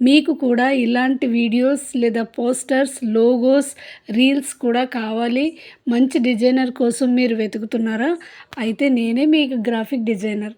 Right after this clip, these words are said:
నేను ఖచ్చితంగా మీ బిజినెస్‌కి, మీ బ్రాండ్‌కి, మీ ఇష్టానికి అనుగుణంగా డిజైన్స్ చేసి ఇస్తాను. మీరు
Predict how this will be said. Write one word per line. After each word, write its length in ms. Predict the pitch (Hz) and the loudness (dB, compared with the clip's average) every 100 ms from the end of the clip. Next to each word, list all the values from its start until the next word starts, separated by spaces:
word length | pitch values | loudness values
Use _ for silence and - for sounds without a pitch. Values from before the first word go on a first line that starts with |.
| _ _ | _ _
నేను 220 | 247 233 226 | -4 -2 -2
ఖచ్చితంగా 640 | 220 - 233 240 254 320 392 - - _ | -6 -8 -6 -2 0 -2 -4 -10 -20 _
మీ 160 | 233 277 294 | 4 4 4
బిజినెస్‌కి, 720 | 254 233 240 226 - 262 285 339 - _ _ | 2 0 -2 -2 -4 0 2 2 -4 _ _
మీ 140 | 240 294 | 2 2
బ్రాండ్‌కి, 680 | 226 233 214 220 196 240 294 349 - _ | 2 0 -2 -4 -4 -2 -2 -2 -8 _
మీ 200 | 220 269 294 | 2 4 4
ఇష్టానికి 600 | - - 233 220 202 269 277 | 0 -4 -4 -4 -4 -6 -4
అనుగుణంగా 680 | 254 240 262 262 226 220 294 | -4 -2 0 -2 -2 -4 -2
డిజైన్స్ 520 | 254 220 240 240 233 | -2 0 0 0 -2
చేసి 280 | 254 214 330 | -6 -4 0
ఇస్తాను. 480 | 330 330 - 220 208 - _ _ _ | 0 0 -4 -4 -4 -10 _ _ _
మీరు 460 | 262 285 320 285 | 4 8 6 6